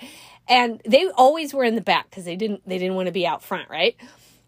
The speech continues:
So they would watch me. They told me, they're like, "All right, we watch you so we can know what to do," 'cause they couldn't really see super well to the front of the class.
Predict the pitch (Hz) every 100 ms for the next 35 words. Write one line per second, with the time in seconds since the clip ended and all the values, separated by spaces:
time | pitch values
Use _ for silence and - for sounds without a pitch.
0 | _ - 277 262 311 330 247 226 294 330
1 | 381 - - 247 180 185 214 214 254 294
2 | 269 208 196 180 180 254 330 277 339 330
3 | 359 480 - 302 277 277 - - _ -
4 | 302 311 - 285 277 285 294 247 254 403
5 | 453 262 240 302 247 - 247 247 220 -
6 | 247 240 - - _ 285 226 214 208 214
7 | - 220 214 196 202 208 349 320